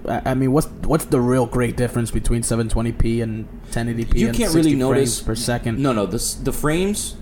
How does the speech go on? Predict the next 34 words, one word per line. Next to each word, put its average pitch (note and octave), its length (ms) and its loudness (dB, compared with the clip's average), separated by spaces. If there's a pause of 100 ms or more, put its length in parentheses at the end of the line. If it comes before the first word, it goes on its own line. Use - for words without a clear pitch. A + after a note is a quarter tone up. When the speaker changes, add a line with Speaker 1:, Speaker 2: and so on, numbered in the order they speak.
(220)
Speaker 2:
I'd A#2 300 0
say, A#2 260 0
yes, G#2 400 -2
you A2 100 -2
can G#2+ 160 -2
notice G2 280 0
thirty G#2 200 2
Speaker 1:
Oh, B2+ 100 4
Speaker 2:
frames C#3 100 4
Speaker 1:
yeah, C#3+ 140 4
Speaker 2:
and - 100 -2
sixty A2+ 200 0
Speaker 1:
of D3+ 100 2
Speaker 2:
frames. - 120 -4
Speaker 1:
course, F3 300 4
but D#3 220 2
they E3 100 4
both, D#3 480 2
Xbox F3+ 440 2
One A#2+ 320 0 (300)
and A#2 260 -2
PlayStation B2+ 480 2
three, A#2 200 2
both B2+ 260 0
have B2 240 -2 (120)
sixty B2+ 400 -4
frames A#2 440 -4
per - 140 0
second. - 360 -4 (1800)
Speaker 2:
No, G#2+ 360 -2
not F2 180 -6
PlayStation F2+ 340 -4
three. C#3+ 180 -4 (760)
Speaker 1:
As, B2 160 -2